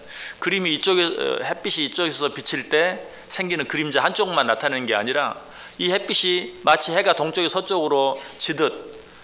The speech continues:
움직이는 상황에서 해가 여기 있을 때 있는 그림자, 해가 여기 있을 때 있는 그림자, 여러 곳에 빛이 비칠 때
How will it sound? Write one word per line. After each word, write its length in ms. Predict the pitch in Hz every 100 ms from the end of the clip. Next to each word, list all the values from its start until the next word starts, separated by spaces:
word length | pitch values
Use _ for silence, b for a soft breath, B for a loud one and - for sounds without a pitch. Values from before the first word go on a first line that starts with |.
| B
움직이는 500 | 165 196 240 233 208
상황에서 720 | 175 180 160 139 139 160 131 - B B -
해가 260 | 185 165
여기 200 | 139 143
있을 260 | 151 147 117
때 380 | 131 120 117 -
있는 240 | 135 135
그림자, 440 | 123 131 127 120 113
해가 320 | 123 156 135
여기 260 | 123 135 139
있을 240 | 135 123
때 140 | 127
있는 220 | 120 127 120
그림자, 420 | 131 127 123 123
여러 440 | 139 202 240 254
곳에 260 | 226 202 208
빛이 320 | 190 175 208
비칠 340 | - 196 180
때 400 | - 190 151 -